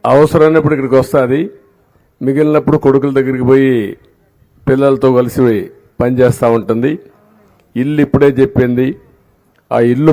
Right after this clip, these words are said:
బాగుంటే పిల్లలు కూడా అప్పుడప్పుడు వస్తారని. నేను కలెక్టర్కి ఆదేశాలు ఇచ్చాను, ఆ ఇల్లంతా బాగు చేసే బాధ్యత ఇల్లు కట్టించే బాధ్యత మనం తీసుకుంటున్నాం. మంచి ఇల్లు కట్టిస్తాను కూడా హామీ ఇచ్చాను. Thank you తల్లి,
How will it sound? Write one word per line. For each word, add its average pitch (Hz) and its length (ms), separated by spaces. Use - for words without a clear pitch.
బాగుంటే 139 380
పిల్లలు 135 320
కూడా 135 140
అప్పుడప్పుడు 123 340
వస్తారని. 120 460
నేను 120 220
కలెక్టర్కి 131 480
ఆదేశాలు 123 500
ఇచ్చాను, 131 360
ఆ 123 40
ఇల్లంతా 131 380
బాగు 123 180
చేసే 127 260
బాధ్యత 120 320
ఇల్లు 139 320
కట్టించే 135 400
బాధ్యత 131 300
మనం 123 240
తీసుకుంటున్నాం. 131 640
మంచి 135 320
ఇల్లు 139 180
కట్టిస్తాను 123 500
కూడా 113 160
హామీ 113 300
ఇచ్చాను. 95 320
Thank 120 220
you 117 100
తల్లి, 95 220